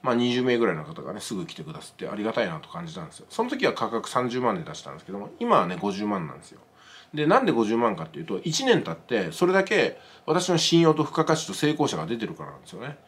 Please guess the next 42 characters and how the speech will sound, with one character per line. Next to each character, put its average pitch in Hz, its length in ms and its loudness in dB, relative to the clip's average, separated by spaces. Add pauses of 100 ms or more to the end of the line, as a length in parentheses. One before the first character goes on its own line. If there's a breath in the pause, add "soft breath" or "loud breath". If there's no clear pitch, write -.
(320 soft breath)
一 160 200 0
番 226 120 6
成 214 140 0
功 196 220 2
し 190 60 -4
て 185 60 2
る 160 60 2
人 160 120 -2
っ - 20 -10
て 110 120 -6
す 151 140 -6
ご 165 120 6
い - 20 -2
で - 60 -6
す - 40 -12
よ。 - 60 -12
や - 60 -14
っ - 20 -20
ぱ 113 80 -10
二 127 160 0
千 - 160 2
八 151 180 2
百 190 140 2
万 214 160 0
ぐ 98 80 -4
ら - 80 -4
い - 40 -12
稼 110 240 -8
い 82 60 -8
で - 20 -10
ま 73 120 -14
す - 60 -20
か 117 80 -10
ら 156 60 -2
ね、 98 100 -4
エ - 20 -
フ - 140 -8
エ - 20 -8
ッ 82 80 -12
ク - 80 -20
ス - 100 -20
で。 - 80 -18